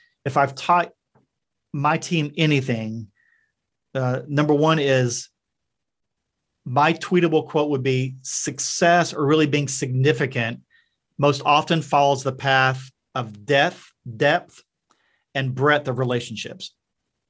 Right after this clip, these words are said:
In this really quick texting world, pushing around, I don't think that the Gen Z millennial world really values relationships the way they should. And this is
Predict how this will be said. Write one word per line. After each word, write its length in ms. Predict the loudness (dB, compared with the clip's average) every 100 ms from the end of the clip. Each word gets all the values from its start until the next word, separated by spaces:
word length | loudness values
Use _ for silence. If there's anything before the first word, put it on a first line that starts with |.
| _ _ _ _ _ _ _ _ _
In 120 | 0 2
this 260 | 2 0
really 400 | -4 2 4 4
quick 460 | 0 2 4 2 -2 -6
texting 440 | -4 -2 -2 0
world, 460 | 2 4 2 0 -2
pushing 360 | -2 -2 -2
around, 560 | 0 0 2 2 0 -4 -12 _ _ _ _
I 180 | 0 2
don't 280 | 2 -2 -4
think 380 | -4 -4 -4 -2
that 320 | 0 0 -2 -10
the 300 | -4 -2 -4
Gen 380 | -2 0 0
Z 180 | 2 2
millennial 500 | 2 2 2 2 2
world 300 | 2 2 0 -4
really 320 | 0 2 2
values 640 | 0 0 2 2 0 -4 -6
relationships 1000 | -6 -2 0 0 -4 -4 -2 -2 -4 -8
the 100 | -2
way 200 | 0 0
they 200 | 0 -2
should. 420 | -4 -6 -6 -2
And 140 | 0
this 160 | 2 2
is 160 | -2